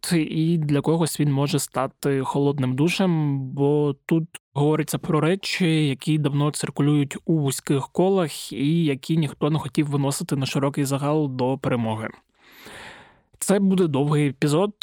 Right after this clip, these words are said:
бо я не мав часу його скоротити та й не знав, що саме звідси прибрати, бо все сказане гостями мені здається доречним і не хочеться вирізати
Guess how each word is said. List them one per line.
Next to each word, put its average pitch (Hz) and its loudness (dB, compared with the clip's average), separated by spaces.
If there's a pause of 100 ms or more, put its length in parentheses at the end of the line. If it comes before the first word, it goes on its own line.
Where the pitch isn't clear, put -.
(120)
бо 151 2
я 147 2
не 143 0
мав 143 -2
часу - -4
його 143 0
скоротити 196 0
та 165 0
й 170 2
не 143 2
знав, 147 -2
що 147 -4
саме 143 -2
звідси 143 -4
прибрати, 120 -2
бо 143 0
все 151 -2
сказане 147 0
гостями 185 2
мені 143 0
здається 139 -2
доречним 139 0
і 151 2
не 143 0
хочеться 147 -2
вирізати 139 0